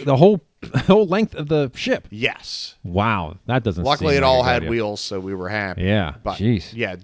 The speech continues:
Speaker 2: do not have to carry something if you're at the Jax terminal. You are walking with it for
Speaker 1: Wow.
Speaker 2: quite a while.
Speaker 1: Okay. Well, maybe that's only because of the whole backup situation. I don't know.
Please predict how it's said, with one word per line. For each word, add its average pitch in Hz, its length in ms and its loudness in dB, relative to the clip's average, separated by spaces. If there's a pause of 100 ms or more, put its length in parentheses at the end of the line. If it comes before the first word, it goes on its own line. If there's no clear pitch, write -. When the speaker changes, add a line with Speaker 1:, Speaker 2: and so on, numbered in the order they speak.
(120)
Speaker 2:
do 127 80 -10
not 131 360 -2 (520)
have 127 180 -4
to 117 60 -12
carry 135 340 -2
something 95 320 -10
if 90 140 -16
you're 104 120 -6
at 92 60 -8
the 98 60 -10
Jax 98 300 -6
terminal. 101 380 -6
You 113 220 -8
are 101 140 -4
walking 101 420 -10
with 85 160 -14
it 101 40 -14 (100)
for 92 80 -8
Speaker 1:
Wow. 107 280 0
Speaker 2:
quite 101 80 -2
a 98 60 -2
while. 82 440 -6
Speaker 1:
Okay. 90 260 -4
Well, 117 120 2
maybe 180 200 6
that's 175 180 4
only 147 240 4
because 117 460 -2
of 95 100 0
the 92 80 -2
whole 98 340 0 (460)
backup 92 500 -6
situation. 78 460 -10
I 85 60 -6
don't 87 100 -4
know. 85 140 -8